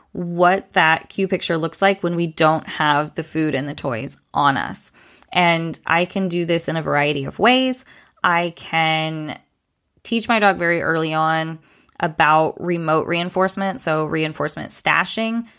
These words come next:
So putting the reinforcer elsewhere that is only accessible by the human, because that's what it's gonna look like in a competition.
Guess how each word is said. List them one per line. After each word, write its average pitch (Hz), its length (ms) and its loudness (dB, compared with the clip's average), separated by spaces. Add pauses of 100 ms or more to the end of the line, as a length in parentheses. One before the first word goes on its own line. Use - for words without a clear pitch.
(140)
So 160 680 0 (160)
putting 180 500 2
the 170 260 0
reinforcer 160 840 -2
elsewhere 180 800 4 (300)
that 170 120 0
is 165 140 0
only 165 320 -4
accessible 160 840 -2 (520)
by 156 260 4
the 131 100 -4
human, 294 480 0 (200)
because 185 300 -2
that's 147 260 2
what 160 80 -4
it's 160 120 -6
gonna 156 180 -6
look 147 220 -6
like - 240 -4
in 160 120 -6
a 156 60 -6
competition. 262 720 -2